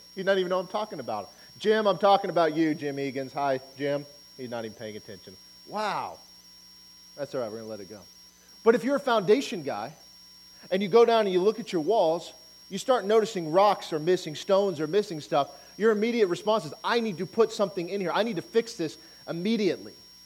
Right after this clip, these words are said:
But it was like we never looked because we didn't wanna see it. That's kinda what's going on. So I'm explaining this the best way that I can because I don't have the words for all of this. And there are parts of this I'm not gonna share today. But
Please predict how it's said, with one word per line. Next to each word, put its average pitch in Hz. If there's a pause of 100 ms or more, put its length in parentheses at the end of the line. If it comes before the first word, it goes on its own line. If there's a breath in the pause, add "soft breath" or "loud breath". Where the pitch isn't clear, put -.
(1080)
But 233
it 240
was 220
like 220 (720)
we 214
never 226
looked -
because 165
we 185
didn't 190
wanna 156
see -
it. - (680)
That's 233
kinda 220
what's 170
going 165
on. 120 (280 loud breath)
So 226
I'm 220
explaining 254
this 220
the 185
best 208
way 196
that 175
I 151
can 143
because 131
I 156
don't 170
have 160
the 135
words 143
for -
all 127
of 98
this. - (360 loud breath)
And 170
there 196
are -
parts 208
of 185
this 151
I'm 175
not 170
gonna 147
share 156
today. 127 (540 loud breath)
But -